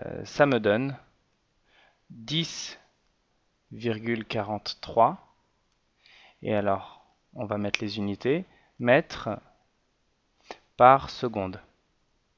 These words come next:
Donc la vitesse moyenne d'Usain Bolt sur cent mètres est de dix virgule quarante-trois mètres par seconde. Il fait, il fait environ dix mètres en une seconde.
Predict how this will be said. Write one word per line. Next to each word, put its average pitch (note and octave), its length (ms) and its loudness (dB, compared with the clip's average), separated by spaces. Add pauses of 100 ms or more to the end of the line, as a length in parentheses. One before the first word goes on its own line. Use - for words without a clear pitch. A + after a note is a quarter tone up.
(400)
Donc A#2+ 180 0
la B2 100 8
vitesse D3 420 2
moyenne D#3+ 420 6
d'Usain C3+ 280 -2
Bolt C3 360 4
sur - 320 -4
cent - 180 0
mètres B2+ 380 2 (320)
est C3 80 6
de C#3 140 4
dix D#3 280 -2
virgule C#3+ 320 2
quarante-trois B2 460 2
mètres C#3 220 4
par B2+ 160 -2
seconde. A2+ 340 -2
Il A2+ 60 -4
fait, B2+ 240 2 (180)
il C3 80 -8
fait - 220 0
environ C#3+ 560 2 (380)
dix D3 200 2
mètres D#3 320 4 (180)
en B2 140 2
une D3 140 2
seconde. G#2+ 380 -4